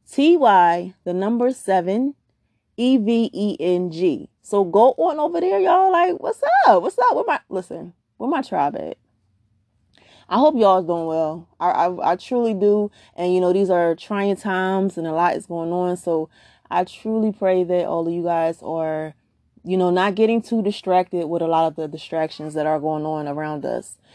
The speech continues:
you know, and, and you are still working on yourself and working on your crafts and, you know, getting closer to God and getting closer to yourself so that you can understand that a lot of this shit is just bullshit. It's just, it's just a, a distraction, a blockage. It's just a lot of blah, blah, blah.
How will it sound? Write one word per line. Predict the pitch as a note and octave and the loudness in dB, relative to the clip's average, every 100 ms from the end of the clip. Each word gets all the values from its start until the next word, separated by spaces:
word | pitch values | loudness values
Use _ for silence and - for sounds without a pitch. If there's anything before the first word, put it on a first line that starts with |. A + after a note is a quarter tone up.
| _ - | _ -6
you | E3+ | 0
know, | D#3+ D#3+ | 2 2
and, | D#3+ D3+ | 0 -4
and | D#3 E3 | -6 -4
you | E3+ D3+ | -4 -2
are | D3+ C#3+ | -2 -2
still | E3+ - F#3+ F3 E3 | -6 -2 0 2 0
working | F#3 F3 | -4 -4
on | E3 D#3+ | -4 -4
yourself | D#3+ E3+ E3 D#3+ | -4 -2 -2 -4
and | |
working | D#3 D#3+ D#3+ | -10 -8 -6
on | |
your | D3+ | -8
crafts | - F3+ F3+ F3 F3 F3 | -6 0 2 4 2 -2
and, | - D#3 D3+ - _ _ _ | -12 -12 -12 -16 _ _ _
you | F#3 | -2
know, | F3+ | 0
getting | F#3 F#3+ | 2 0
closer | G#3+ G#3 F#3 | 0 -2 -2
to | |
God | E3 F#3 F#3+ F#3 F3+ | 2 4 6 6 2
and | E3 E3+ E3 | -2 -6 -4
getting | F3+ | -4
closer | G3 F#3+ F#3 | -4 -8 -6
to | F#3+ | -6
yourself | E3 - F#3+ F#3+ | -4 -2 0 0
so | F3+ | -2
that | F3 - | -4 -4
you | |
can | E3+ D#3+ - | -6 -8 -8
understand | E3+ F3+ - F#3 F3+ E3 | -6 -6 -6 -6 -2 0
that | D#3+ - _ _ _ | -2 -4 _ _ _
a | E3+ | 4
lot | G#3 | 6
of | A3+ | 6
this | G3+ G3 | 2 0
shit | - E3 | -4 -4
is | D#3+ | -4
just | D#3 E3+ | -6 -6
bullshit. | D3+ D3+ D3 B2+ C3+ | -6 -6 -8 -12 -10
It's | D#3 | -10
just, | D#3+ | -8
it's | D#3+ | -6
just | E3+ - | -6 -2
a, | E3 D#3+ _ _ _ | -2 -2 _ _ _
a | E3+ | -4
distraction, | F3 - A3 A3 G#3 | -2 4 4 4 -2
a | E3+ | 0
blockage. | E3+ F3+ F#3+ E3+ F3 E3 | 2 2 2 0 -2 -2
It's | D#3+ | -6
just | D#3+ | -4
a | E3 | -2
lot | E3 D#3+ | 0 0
of | |
blah, | D3+ D#3+ D3+ | 0 -2 -2
blah, | C#3+ | -6
blah. | C#3 C#3+ - | -6 -10 -12